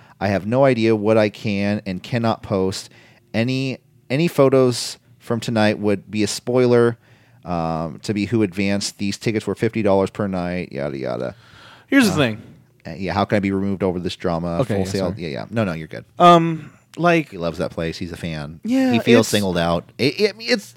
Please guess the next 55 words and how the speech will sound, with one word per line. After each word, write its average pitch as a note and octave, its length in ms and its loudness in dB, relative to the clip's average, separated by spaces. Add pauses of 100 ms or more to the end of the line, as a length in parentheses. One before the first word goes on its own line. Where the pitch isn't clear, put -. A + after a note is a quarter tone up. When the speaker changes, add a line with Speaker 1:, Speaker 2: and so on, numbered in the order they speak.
(120)
Speaker 2:
He's, G3+ 200 0
he's A3 220 4
playing E4 180 8
the C#4+ 80 8
victim G#3 280 8
card G3+ 280 4
here. G3+ 340 0
Speaker 1:
A - 120 -2
Speaker 2:
I D#3+ 60 4
Speaker 1:
little C#3 200 6
Speaker 2:
totally, E3 280 6
Speaker 1:
bit, F#3 60 -2
a C#3+ 40 4
Speaker 2:
yeah, F#3 60 6
a E3 60 6
Speaker 1:
little F3 60 6
Speaker 2:
little F#3 180 8
Speaker 1:
bit. F#3 220 4
Speaker 2:
bit. - 60 -6
Um, D#3+ 460 2 (580)
you F3 120 -2
know, B2+ 200 2
not D3 180 2
to D#3 80 -4
say D#3 180 4
that C#3 180 4
he's B2 320 -2
Speaker 1:
But C4+ 80 4
he's C#4 120 2
kinda D4+ 180 4
right. A#3+ 220 6
Speaker 2:
blameless, D#3+ 380 -2
you F3+ 100 10
know, C#3+ 180 8
not C#3 180 2
to C#3+ 80 -2
say C#3 140 6
that A#2+ 140 4
he A#2 140 0
isn't G2+ 180 -4
right, B2+ 300 0 (500)
but A#2 400 2
because A#2 260 -6
he B2 140 -4
has D#3 320 4
a, C3 220 0
he, F#3 220 -8 (400)
he F3 180 -2
has G3+ 200 8
a F3+ 60 6
right D#3+ 220 4
to C#3 120 4
attend C3 340 2
that A#2 180 4
show. C#3 500 6